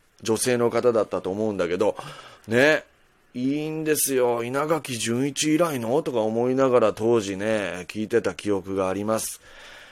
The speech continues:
えー、まあ、そんな中ね、えー、まあ、誕生日を迎えるということで、今月のね、二十四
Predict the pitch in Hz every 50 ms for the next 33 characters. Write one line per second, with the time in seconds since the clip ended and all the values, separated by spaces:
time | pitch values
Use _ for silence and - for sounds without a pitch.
0 | - - 98 98 98 101 101 98 101 98 95 95 95 95 98 95 90 90 104 117
1 | 120 120 113 113 113 113 113 - 85 85 98 107 107 - - - - - - -
2 | - 78 76 76 73 73 80 87 87 87 - - - - - _ - - - -
3 | 101 101 110 104 - 113 110 104 92 - 82 71 73 78 78 76 - - - 76
4 | 85 85 - - - - 80 82 85 85 87 87 101 98 90 92 90 87 90 90
5 | - - - - _ _ _ _ _ _ _ _ _ _ _ - - 90 - -
6 | - 151 160 147 135 127 - 135 123 120 131 151 151 120 120 123 139 147 127 120
7 | 117 104 98 92 85 87 92 98 -